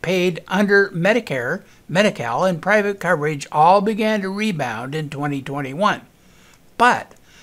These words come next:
the number of workers' compensation hospitalizations fell an additional five point seven percent.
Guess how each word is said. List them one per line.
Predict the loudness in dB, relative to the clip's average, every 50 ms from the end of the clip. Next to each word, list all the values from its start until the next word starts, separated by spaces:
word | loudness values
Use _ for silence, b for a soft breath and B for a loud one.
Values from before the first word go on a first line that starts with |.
| b b b b
the | -6 -4 0
number | 2 4 4 6 6 6 4
of | 4
workers' | 4 4 2 2 2 -2 -4 -4 -4
compensation | -2 -2 -2 -2 -2 -4 -4 -2 -2 0 0 0 0 -2
hospitalizations | -2 -2 -4 -4 -4 -4 -6 -6 -6 -6 -6 -6 -4 -4 -2 0 0 0 -2 -4 -6
fell | -6 -2 0 2 2 4 2 0 -2 -4 B B B B B B B
an | 0 0 2
additional | 2 4 4 4 4 4 2 2 2 2
five | 2 2 2 2 2 2 0
point | 0 -2 0 0 0
seven | 0 0 0 0 -2 -4 -6
percent. | -4 -6 -4 -4 -2 -2 0 0 0 0 -2 -4